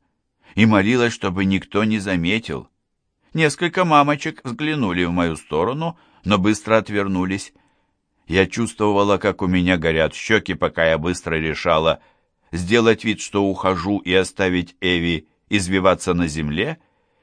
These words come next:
или поднять её и сдаться, чтобы сохранить лицо. "Ох, Эви!" Я вздохнула. "Мы пойдём за дерево!"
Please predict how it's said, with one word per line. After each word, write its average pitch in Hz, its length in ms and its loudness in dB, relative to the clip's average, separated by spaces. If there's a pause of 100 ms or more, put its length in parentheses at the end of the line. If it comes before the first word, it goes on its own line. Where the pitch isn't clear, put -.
(140)
или 113 220 4
поднять 123 560 0
её 113 160 0
и 104 80 0
сдаться, 104 580 -2
чтобы 98 360 -4
сохранить 85 600 -4
лицо. 135 460 -4 (880)
"Ох, 104 440 4
Эви!" 71 580 -4 (640)
Я 98 180 4
вздохнула. 80 760 -4 (1000)
"Мы 120 220 6
пойдём 113 540 4
за 98 200 2
дерево!" 80 760 2